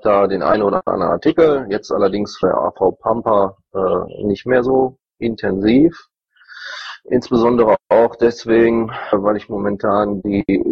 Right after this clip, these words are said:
E U-Datenschutzgrundverordnung hier durchlese, unter anderem auch den Bericht,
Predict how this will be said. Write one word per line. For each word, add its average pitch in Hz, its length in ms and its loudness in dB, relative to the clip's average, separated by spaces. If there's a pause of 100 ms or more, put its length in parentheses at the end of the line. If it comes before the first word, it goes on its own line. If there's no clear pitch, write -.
(340)
E 113 120 2
U-Datenschutzgrundverordnung 113 1600 -2 (180)
hier 113 160 0
durchlese, 107 800 2
unter 104 280 -4
anderem 101 380 -2
auch - 200 -2
den 101 260 -6 (920)
Bericht, 120 500 0